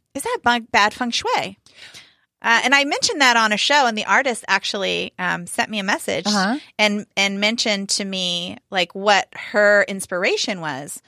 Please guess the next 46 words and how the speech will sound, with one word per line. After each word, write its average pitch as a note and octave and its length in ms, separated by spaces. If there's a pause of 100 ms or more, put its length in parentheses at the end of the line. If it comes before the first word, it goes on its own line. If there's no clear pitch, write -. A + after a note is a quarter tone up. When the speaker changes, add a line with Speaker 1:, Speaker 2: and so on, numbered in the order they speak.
(400)
Speaker 1:
Um, F3+ 480 (240)
and G3+ 160
it - 100
said, F#3 720 (300)
um, F3 540 (1080)
"I G#3 80
was A3 140
just C#4 160
listening C4+ 320
to B3+ 100
the G#3+ 60
most G3 260
recent C4 260
podcast. A#3 600
Thanks A#3 240
for B3 80
the B3 80
shout G3+ 220
out. G3 100
I G3+ 80
just G#3+ 180
wanted B3+ 120
to C4 60
let B3+ 120
you A3+ 80
know G#3 180
when G3 160
I F3+ 80
created A3+ 540
Bull G#3 300
Leaping, G#3 520 (240)
I G3 80
was G#3 160
imagining G#3 480
a B3 60
woman G3+ 280
who G3 200
leaps G3 260
gracefully G3 480
and F3+ 100
powerfully F3+ 440
over F3 300
a, F3 60 (200)
the F3+ 80
charging F3 420
bull, E3 340